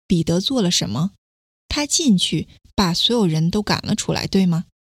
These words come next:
他进去，然后转过身，命令多加起来，对吗？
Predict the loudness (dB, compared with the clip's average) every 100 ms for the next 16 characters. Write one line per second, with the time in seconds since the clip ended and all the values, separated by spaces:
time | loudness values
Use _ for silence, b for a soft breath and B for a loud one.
0 | _ _ _ -2 0 2 2 2 2 2
1 | 0 0 0 0 -2 0 0 0 2 2
2 | 0 b b -4 0 4 4 2 -2 -2
3 | -2 -2 0 0 -2 -4 0 2 2 0